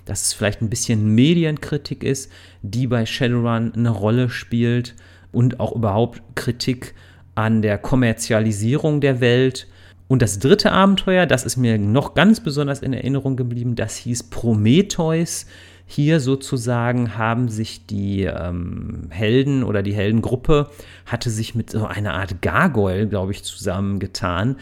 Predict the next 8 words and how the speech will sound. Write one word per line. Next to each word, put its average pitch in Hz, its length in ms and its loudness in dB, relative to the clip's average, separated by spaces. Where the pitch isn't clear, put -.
Und, 104 400 0
ähm, 85 180 -4
das 104 260 -4
Abenteuer 110 560 0
fand 107 380 -2
ich 101 220 -8
mega 123 640 2
spannend. 123 540 0